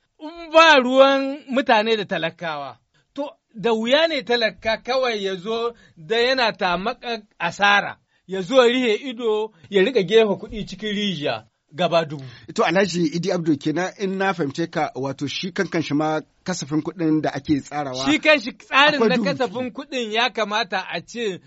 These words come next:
Speaker 1: baka ji ba wannan rahoton ya ce, don mine ne ake cewa ba a kula da talaka ba?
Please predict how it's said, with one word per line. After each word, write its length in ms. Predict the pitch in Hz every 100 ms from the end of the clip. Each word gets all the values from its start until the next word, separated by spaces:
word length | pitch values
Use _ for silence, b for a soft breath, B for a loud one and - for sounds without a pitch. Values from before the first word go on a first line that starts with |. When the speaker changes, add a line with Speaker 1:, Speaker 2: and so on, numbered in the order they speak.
| _
Speaker 1:
baka 300 | 139 160 156
ji 140 | 196
ba 80 | 240 262
wannan 220 | 220 226
rahoton 520 | 214 180 202 226 190 185
ya 100 | 190
ce, 160 | 185
don 260 | 156 233 320
mine 220 | 262 220 208
ne 100 | 185
ake 340 | 196 190 156
cewa 460 | - 190 175 170 175 _ _
ba 120 | 143
a 60 | 170
kula 260 | 240 208 160
da 80 |
talaka 460 | 143 135 127 131 117
ba? 120 | 104